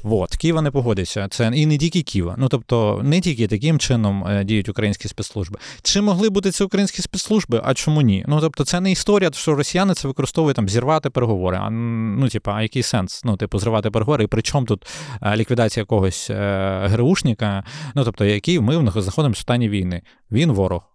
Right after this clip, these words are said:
А ми ліквідовували генералів в моменти всяких переговорів.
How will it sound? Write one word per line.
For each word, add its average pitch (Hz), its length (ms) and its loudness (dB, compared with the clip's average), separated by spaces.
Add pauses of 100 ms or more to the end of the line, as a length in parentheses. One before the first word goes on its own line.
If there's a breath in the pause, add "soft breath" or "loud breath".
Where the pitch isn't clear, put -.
(160)
А 98 260 -2
ми 127 180 2
ліквідовували 127 460 2
генералів 117 540 2
в 101 280 -4
моменти 123 360 2
всяких 98 380 -4
переговорів. 95 540 -2